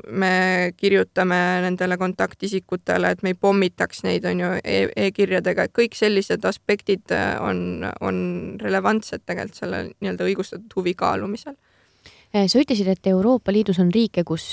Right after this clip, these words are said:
Speaker 2: kus B two B-s enam ei kehti õigustatud huvi, et on rohkem nõusolekute peal.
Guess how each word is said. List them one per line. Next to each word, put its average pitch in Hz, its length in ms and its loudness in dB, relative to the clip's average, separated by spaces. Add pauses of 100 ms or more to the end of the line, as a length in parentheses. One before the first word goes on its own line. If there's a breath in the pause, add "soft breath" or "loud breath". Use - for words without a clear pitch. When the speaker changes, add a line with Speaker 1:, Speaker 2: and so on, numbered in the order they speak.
(120)
Speaker 2:
kus - 160 0
B 220 160 0
two - 160 -6
B-s 190 160 2
enam 190 240 4
ei 202 80 0
kehti 156 300 2
õigustatud - 500 -6
huvi, 151 160 -2
et 160 160 -4
on 160 80 0
rohkem 175 240 0
nõusolekute 170 800 2
peal. 160 240 0